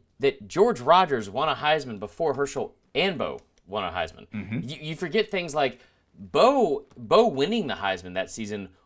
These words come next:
Speaker 1: was one of the most, one of the closest races we've, we've seen in, in, like, the modern era for, for Heisman Trophy races, which seems crazy. And, and we know they're the top two running backs in the history of the game. It's in, in college football, but, like,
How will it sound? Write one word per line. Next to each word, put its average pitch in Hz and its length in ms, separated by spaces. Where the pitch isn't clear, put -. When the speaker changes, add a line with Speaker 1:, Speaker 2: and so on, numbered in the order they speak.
Speaker 1:
was 131 240
one 143 180
of 202 100
the 156 120
most, 139 400
one 160 160
of 208 80
the 143 80
closest 180 520
races 127 520
we've, 120 400
we've 139 180
seen 156 460
in, 135 300
in, 139 180
like, 139 140
the 131 100
modern 135 380
era 135 400
for, 113 440
for 110 340
Heisman 117 280
Trophy 107 180
races, 87 300
which 147 200
seems 214 320
crazy. 180 520
And, 147 160
and 151 140
we 175 100
know 190 200
they're 175 160
the 135 180
top 180 200
two 165 100
running 170 140
backs 156 220
in 135 80
the 123 80
history 143 240
of 120 40
the 113 40
game. 156 360
It's 120 160
in, 127 260
in 123 300
college 151 240
football, 143 320
but, 120 140
like, 120 300